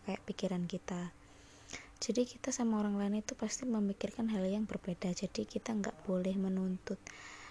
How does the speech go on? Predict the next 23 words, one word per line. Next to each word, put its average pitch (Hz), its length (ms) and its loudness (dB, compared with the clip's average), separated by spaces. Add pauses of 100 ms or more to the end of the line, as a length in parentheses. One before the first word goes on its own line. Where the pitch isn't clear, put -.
(220)
mereka 202 480 2
seperti - 400 -4
apa - 80 -6
yang 202 80 2
kita 220 240 -4
inginkan. 196 560 0
Kayak 208 240 -2
misal 214 240 2
kita 214 240 2
nyuruh, 208 320 4
"Ya 208 160 4
udah 262 320 2
kamu 269 240 2
ber-, - 320 0
banyak 196 320 4
berdoa 196 560 2
aja - 240 -10
biar 190 160 4
nggak 185 160 2
mikirin 185 320 0
kayak - 240 -4
gitu." 202 400 -2 (960)
Atau 190 400 0